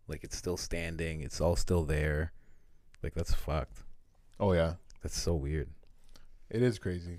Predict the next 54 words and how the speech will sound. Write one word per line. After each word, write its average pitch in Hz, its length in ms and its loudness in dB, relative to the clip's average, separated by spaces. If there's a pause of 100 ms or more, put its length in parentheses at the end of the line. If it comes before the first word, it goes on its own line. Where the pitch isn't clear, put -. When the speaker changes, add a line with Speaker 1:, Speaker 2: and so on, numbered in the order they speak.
Speaker 2:
but 104 160 2
it 117 80 12
was 120 120 10
a 117 60 8
long 110 200 8
time 95 220 0
ago, 85 280 -4
Speaker 1:
And 113 140 8
Speaker 2:
so. - 20 8
Speaker 1:
that 110 180 6
reach, 110 540 2
that 101 160 2
span 113 540 4
that 90 180 2
he 80 80 0
had 80 320 0 (260)
Speaker 2:
Mm-hmm. 104 200 -2 (260)
Speaker 1:
to - 100 -2
get 95 180 6
all 107 140 10
the 107 60 4
way 101 160 6
to 87 200 0
Egypt, 87 600 -2 (380)
and 87 120 -2
they're 82 120 0
taking 90 380 10
shit 85 240 0
over. 82 380 0 (1120)
Like, 80 100 -6
what 87 100 2
the 87 80 -2
fuck? - 280 0
Speaker 2:
Well, 139 200 12
he 131 220 12
was, 175 220 12 (140)
th-, 120 200 2
no, 131 220 8
but 104 140 6
he 127 120 8
wasn't 143 380 10
in - 40 0
Egypt 110 300 4
trying 110 160 12
to - 80 2
take 107 160 6
over. 95 220 8
They 104 120 10
were 113 120 12
just 110 140 6
trying 117 120 8
to 104 60 6
block, 98 420 8
um, 87 480 2